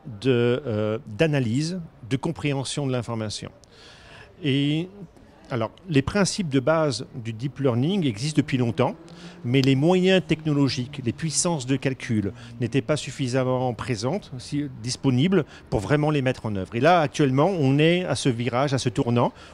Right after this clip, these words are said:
où on peut appliquer enfin les concepts du deep learning. En quoi consistent-ils, ces concepts du deep learning ? Alors, auparavant, on, on appelait ça de manière un petit peu différente. Alors, il y a des dif-, il y a des variations, on appelait ça un petit peu ar-,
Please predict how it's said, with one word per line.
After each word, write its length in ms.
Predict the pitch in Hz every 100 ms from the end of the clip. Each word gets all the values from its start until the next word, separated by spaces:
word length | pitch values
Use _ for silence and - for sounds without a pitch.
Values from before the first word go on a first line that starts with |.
| -
où 120 | 151
on 80 | 170
peut 240 | - 170
appliquer 440 | 165 - 175 - 175
enfin 340 | 170 151 - 165
les 140 | 151
concepts 380 | - 139 - 120
du 60 |
deep 200 | 117 113
learning. 300 | 120 95 95 -
En 100 | 139
quoi 160 | 165 175
consistent-ils, 600 | 143 160 135 135 135 107
ces 120 | -
concepts 320 | 104 104 123
du 80 | 104
deep 160 | 98 95
learning ? 380 | 104 120 196 185 - - - - - - -
Alors, 260 | 120 113
auparavant, 640 | - 156 131 139 156 180 170 - - -
on, 360 | 151 139 151 151
on 20 |
appelait 260 | 135 147
ça 140 | 139 147
de 60 |
manière 200 | 135 135
un 40 | 131
petit 160 | -
peu 100 | 147
différente. 420 | 139 147 151 131 120
Alors, 120 | 104
il 40 |
y 20 | 107
a 40 |
des 80 | 104
dif-, 200 | 107 -
il 60 | 127
y 20 |
a 40 |
des 100 | 107
variations, 340 | 107 120 - 160
on 40 |
appelait 160 | 127 123
ça 120 | 147
un 60 | 127
petit 140 | 139
peu 140 | 151 165
ar-, 160 | 143